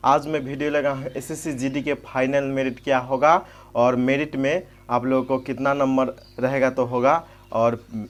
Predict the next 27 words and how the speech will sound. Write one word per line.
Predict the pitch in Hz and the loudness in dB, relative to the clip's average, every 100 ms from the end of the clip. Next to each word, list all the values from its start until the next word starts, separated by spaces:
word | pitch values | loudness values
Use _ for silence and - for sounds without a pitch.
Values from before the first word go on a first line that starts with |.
| - - - - - - | -16 -20 -20 -20 -20 -10
फिजिकल | 143 131 151 156 151 | -8 -8 -6 -2 -2
के | 143 | 2
बाद | 135 135 135 | 4 6 6
आप | 131 | 4
लोगों | 135 135 | 2 2
का | 135 131 - - - | 4 2 -2 -18 -2
मेडिकल | 123 135 151 156 143 | 2 2 0 -2 -2
में | 139 131 | 0 0
जो | 123 | 2
बुलाया | 127 127 131 | 4 6 6
जाएगा | 131 127 123 117 | 6 4 4 0
तो | 123 | -2
कितना | 135 117 139 | -8 -2 2
नंबर | 147 135 131 | 4 4 2
में | 127 | 0
आप | 120 | 0
लोगों | 120 117 | 0 0
को | 156 | 0
बुलाया | 127 120 117 | 2 4 4
जाएगा, | 117 117 110 | 2 0 -2
हर | 127 143 | 0 0
डिटेल | 135 131 135 | 0 0 0
के | 127 | 0
साथ | 123 147 160 | 0 0 2
आप | 117 117 | 0 0
लोगों | 117 175 | 2 4
को | 254 | 2